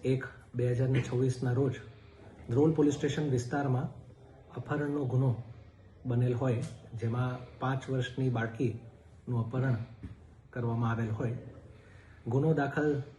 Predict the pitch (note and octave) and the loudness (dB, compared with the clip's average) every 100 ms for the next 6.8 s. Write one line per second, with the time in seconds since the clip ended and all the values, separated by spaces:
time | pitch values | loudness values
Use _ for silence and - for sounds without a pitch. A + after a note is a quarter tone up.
0 | - C3 C3 C3 B2+ C3+ B2 - - - | -8 -2 -2 -2 -2 0 0 -4 -18 -20
1 | - - - - - - B2+ - D#3 D#3 | -20 -20 -20 -20 -14 -2 -2 0 2 2
2 | C#3 C3 C#3+ B2 G2+ - - - - - | 2 2 4 2 0 -8 -18 -20 -20 -20
3 | - - - A#2+ B2 C#3+ C#3+ C#3+ D3 - | -20 -20 -8 -2 -2 0 0 0 -2 -8
4 | - - C3 B2+ C#3 C#3 D#3+ - - - | -18 -6 -4 0 0 2 -2 -6 -18 -20
5 | - - - - A#2+ C3 C#3+ C#3+ C3+ C#3 | -20 -20 -20 -10 0 4 4 2 0 0
6 | C#3+ C3 C#3 C#3 C3+ B2+ C#3+ | -2 -2 -2 -2 0 2 2